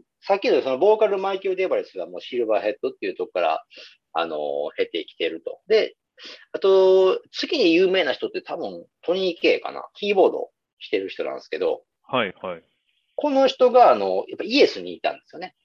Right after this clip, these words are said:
Speaker 2: うーん。
Speaker 1: イエスの初代ボ-、初代のキーボードに。
Speaker 2: はい、はい。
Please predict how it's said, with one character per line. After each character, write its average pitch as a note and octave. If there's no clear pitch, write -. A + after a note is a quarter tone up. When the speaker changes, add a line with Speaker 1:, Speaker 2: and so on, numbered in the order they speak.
Speaker 2:
う A2+
ー A2
ん。 G2
Speaker 1:
イ B3
エ A3
ス E3+
の F3
初 -
代 A2
ボ-、 E2+
初 B3
代 F3+
の F#3
キ G#2
ー -
ボ E2
ー D2+
ド C#2+
に。 -
Speaker 2:
は A2+
い、 E2+
は E2
い。 D2+